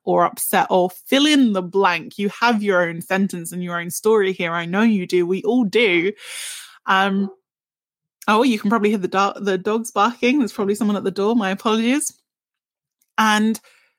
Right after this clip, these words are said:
the thing is, we all have our own story, our own narrative, our own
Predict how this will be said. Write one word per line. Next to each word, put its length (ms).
the 80
thing 220
is, 140
we 80
all 120
have 340
our 160
own 140
story, 380
our 280
own 120
narrative, 540
our 320
own 260